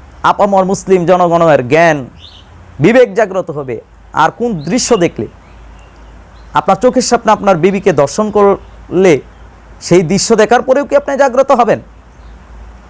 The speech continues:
আপনার বোন আফিয়া সিদ্দিকাকে দর্শন করে নাই? ফাতেমাকে কি তারা দর্শন করে নাই?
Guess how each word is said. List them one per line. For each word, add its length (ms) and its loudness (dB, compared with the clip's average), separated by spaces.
আপনার 340 -2
বোন 220 0
আফিয়া 280 0
সিদ্দিকাকে 600 -2
দর্শন 480 -2
করে 200 2
নাই? 160 -2
ফাতেমাকে 460 0
কি 80 -4
তারা 260 0
দর্শন 340 0
করে 180 4
নাই? 160 -2